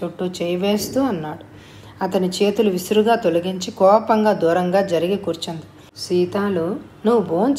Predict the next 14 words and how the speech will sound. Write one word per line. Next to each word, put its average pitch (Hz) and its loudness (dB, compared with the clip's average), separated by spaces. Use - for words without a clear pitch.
చేయలేదని 233 4
చెప్పింది, 170 -2
ఎందుకు 240 6
చేయలేదు?" 247 4
శశి 185 2
మాట్లాడలేదు. 165 -2
"ఏమిటంత 277 4
గంభీరంగా 214 4
ఆలోచిస్తున్నావు?" 254 0
"ఏం 202 4
లేదు," 185 2
అంది 170 -4
శశి 180 -2
ముక్తసరిగా. 170 -2